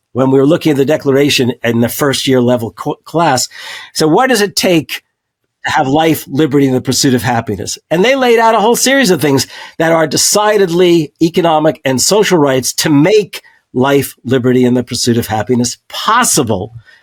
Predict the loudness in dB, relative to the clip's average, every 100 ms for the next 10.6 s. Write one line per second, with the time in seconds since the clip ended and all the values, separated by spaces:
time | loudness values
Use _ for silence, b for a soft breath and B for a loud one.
0 | b -4 0 0 -4 B B B _ -4
1 | 0 2 2 2 0 0 -2 0 2 2
2 | 0 -2 -2 -2 -2 0 2 0 -2 0
3 | 2 2 2 0 0 0 0 0 2 2
4 | 0 -4 B B B _ -4 -2 -2 0
5 | 2 4 4 2 0 0 -2 _ _ _
6 | _ -2 2 2 0 0 0 2 2 2
7 | 0 -2 -6 -4 -4 -4 -16 -20 -12 -4
8 | -4 0 2 2 2 0 -2 -2 0 2
9 | 0 0 0 2 0 0 -2 -2 -2 -2
10 | -4 -2 -2 -2 -6